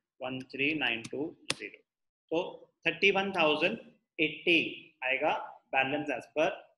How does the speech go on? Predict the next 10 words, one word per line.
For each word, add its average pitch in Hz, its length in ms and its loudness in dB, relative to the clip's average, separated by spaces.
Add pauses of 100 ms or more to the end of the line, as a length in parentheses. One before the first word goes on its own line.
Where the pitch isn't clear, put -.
(140)
passbook। - 400 -8 (520)
अगर 151 220 0
आप 156 200 2
डिटेल्स 156 500 0
और 135 240 -4
क्या 156 100 0
है, 180 160 -4
बीआरएस 151 460 0 (160)
as 131 220 -2
on, 196 80 0